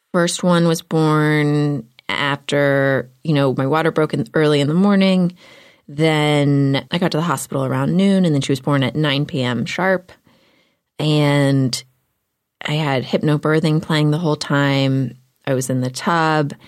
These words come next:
It was excruciating, um, but it felt manageable,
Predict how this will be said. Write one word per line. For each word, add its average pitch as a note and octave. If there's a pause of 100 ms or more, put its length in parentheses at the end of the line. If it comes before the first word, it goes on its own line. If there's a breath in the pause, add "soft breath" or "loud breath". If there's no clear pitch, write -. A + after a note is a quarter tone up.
(340 loud breath)
It E3+
was D#3
excruciating, E3 (380 loud breath)
um, D3+ (120)
but D3 (840)
it C#3+
felt C#3+
manageable, E3